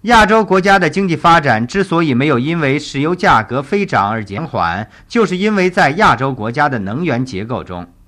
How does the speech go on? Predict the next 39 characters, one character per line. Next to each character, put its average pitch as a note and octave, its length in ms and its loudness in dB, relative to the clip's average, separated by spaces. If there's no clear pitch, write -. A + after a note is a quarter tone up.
石 G#3 380 -2
油 F3+ 180 4
影 C#3+ 200 -2
响 D3+ 220 0
所 F#2+ 260 -6
及 G2+ 360 -6
主 A2 160 -6
要 C#3 200 4
是 G#2+ 340 -8
运 E3 240 -2
输 D#3+ 220 -6
领 E2 260 -6
域， F2 220 -14
尤 F3+ 200 2
其 F3 240 0
是 F3 140 -6
在 D3 180 0
中 F3 260 -4
国， F#2+ 400 -6
能 D#3 300 0
源 E3+ 160 2
的 F#3+ 100 -2
大 D#3 300 2
宗 C3 340 -6
仍 B2 220 -6
然 B2+ 180 -2
是 G2+ 80 -8
煤 F2 220 -10
炭， F#2 340 -6
特 - 140 -6
别 A#2+ 140 -2
是 B2+ 160 -8
在 F2 200 -4
发 D#3+ 300 -2
电 A#2+ 260 -6
方 D2 220 -12
面。 D2+ 180 -16
此 - 160 -10
外， A2 340 -2